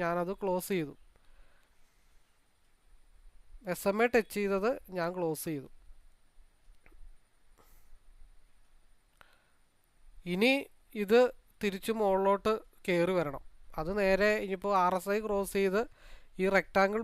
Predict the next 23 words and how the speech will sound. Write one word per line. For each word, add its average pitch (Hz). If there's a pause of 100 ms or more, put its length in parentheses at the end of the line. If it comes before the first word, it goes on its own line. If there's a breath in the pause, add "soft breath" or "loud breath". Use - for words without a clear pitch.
ബോക്സ് 214
ബ്രേക്ക് 190
ചെയ്ത് 196
നേരെ 185
താഴത്തോട്ടാണ് 185
പോകണമെന്നുണ്ടെങ്കിൽ 170 (640 loud breath)
അടുത്ത 185
ക്രോസ് 214
ഓവർ 214
എവിടെ 190
വരുന്നോ 175 (220)
അവിടെ 156 (200)
ആവറേജ് 156
ചെയ്യും. 147 (340)
ഇല്ലാന്നുണ്ടെങ്കിൽ 175 (600 soft breath)
ഇത് 175 (100)
തിരിച്ച് 196 (260)
മുകളിലോട്ട് 170
കയറി 175
വന്നാൽ 165 (180)
cost 160 (140)
to 175
cost-ിൽ 160